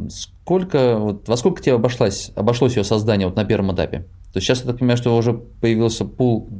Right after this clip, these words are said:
а, активных клиентов, и ты акти-, скажем так, ещё больше стал,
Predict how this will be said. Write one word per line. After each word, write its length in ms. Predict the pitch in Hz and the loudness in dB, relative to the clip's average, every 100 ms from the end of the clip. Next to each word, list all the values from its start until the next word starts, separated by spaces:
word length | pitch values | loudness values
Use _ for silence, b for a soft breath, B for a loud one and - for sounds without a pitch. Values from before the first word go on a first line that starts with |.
| 95 | -4
а, 160 | 101 98 | -2 0
активных 340 | 95 107 104 | 0 0 0
клиентов, 420 | 120 175 196 - | 0 0 0 -2
и 40 | 92 | -4
ты 260 | 127 131 127 B B - - | -2 -2 -4 B B -20 -20
акти-, 580 | - 107 - - 135 98 | -8 -8 -8 -4 -2 0
скажем 260 | 110 - 110 | 0 0 2
так, 100 | 107 | 2
ещё 240 | 107 - | 2 2
больше 400 | 123 131 - - | 4 4 4 2
стал, 240 | 98 95 | -2 -2